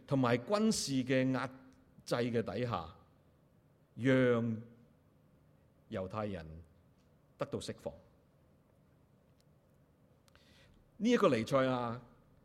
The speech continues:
猶太人當日佢哋相信會俾到佢哋一個史無前例、一個真正、一個永久嘅和平。呢一啲就係當日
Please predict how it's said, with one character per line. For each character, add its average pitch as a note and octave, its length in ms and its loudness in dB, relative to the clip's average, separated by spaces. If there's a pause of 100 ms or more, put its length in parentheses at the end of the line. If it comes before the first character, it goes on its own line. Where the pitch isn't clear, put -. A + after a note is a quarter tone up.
(200)
猶 A#2 200 0
太 D3+ 200 0
人 A2 340 0
當 G3 180 -2
日 D#3 60 0
佢 C3 160 -4
哋 G#2+ 100 -2
相 D3 360 -2
信 G2+ 240 -4 (360)
會 F3 240 2 (240)
俾 C3+ 240 2
到 D#3+ 100 4
佢 E3 180 0
哋 G#2+ 340 -4
一 - 40 -4
個 - 120 -2
史 E3+ 540 -2
無 A#2 200 2
前 F2 420 -6
例、 F2+ 220 -8 (720)
一 - 80 -8
個 B2+ 140 -4
真 D#3 400 -2
正、 G#2 320 -2 (380)
一 D3 120 -4
個 C#3 160 -2
永 G2 520 -6
久 F2 320 -10
嘅 F#2+ 160 -6
和 D#2+ 240 -14
平。 E2 160 -18 (1700)
呢 G3 100 -2
一 A#3+ 100 4
啲 F#3+ 260 -2
就 D3 120 -4
係 G2 120 -4 (120)
當 E3+ 240 -2
日 A2 120 0